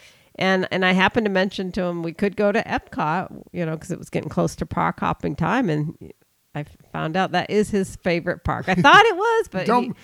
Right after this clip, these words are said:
Speaker 1: he
Speaker 2: I can't blame him. Smart's very, uh, Scott's very smart.
Speaker 1: He is.
Speaker 2: Can't blame him for that.
Speaker 1: Yeah. So, um, uh, I, I don't think we've parked hop with him in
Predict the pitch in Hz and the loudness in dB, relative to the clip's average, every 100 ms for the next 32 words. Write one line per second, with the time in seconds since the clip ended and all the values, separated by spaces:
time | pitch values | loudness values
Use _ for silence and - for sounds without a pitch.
0 | - - 269 - 226 233 214 254 196 - | -10 -4 -2 6 6 6 4 2 2 -2
1 | - - - 160 151 160 175 190 196 - | -20 -18 -6 0 2 0 0 2 2 0
2 | - 165 - 196 185 214 214 190 302 220 | -4 -2 0 2 2 2 2 2 2 4
3 | 170 190 185 175 156 151 160 156 170 180 | 4 2 0 -2 -4 -4 0 2 2 2
4 | 185 196 175 202 185 143 165 170 156 - | 4 4 2 2 2 2 0 -2 -4 -6
5 | - - 202 180 180 175 - 170 160 156 | -12 -2 2 4 4 4 4 4 4 4
6 | 151 151 - - - - - - - - | 2 -2 -10 -20 -20 -20 -20 -6 -4 -4
7 | - 113 - 196 226 - 110 - - 196 | -2 -2 2 2 2 0 -8 -8 -4 -4
8 | 175 - - 50 - 175 170 - - 196 | -6 -16 -20 -16 -4 0 0 -2 2 2
9 | 185 - 175 - 175 160 180 165 160 147 | 4 0 0 -2 -6 -2 -2 -2 -4 -6
10 | 147 | -8